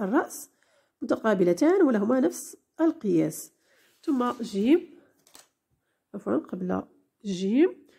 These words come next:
هنا كذلك، وبالنسبة لي إي أو جي، هاد الزاوية إي، قلنا إي أو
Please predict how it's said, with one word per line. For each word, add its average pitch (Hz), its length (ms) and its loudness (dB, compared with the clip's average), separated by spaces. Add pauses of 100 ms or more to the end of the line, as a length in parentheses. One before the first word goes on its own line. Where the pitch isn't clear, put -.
(520)
هنا 208 160 -2
كذلك، 196 500 2
وبالنسبة 196 460 2
لي 302 380 4 (840)
إي 269 300 0
أو 190 100 -2
جي، 175 300 0 (1160)
هاد 175 60 -4
الزاوية 165 480 0
إي، 302 420 2 (3250)
قلنا 185 320 0
إي 214 320 -2
أو 170 260 -2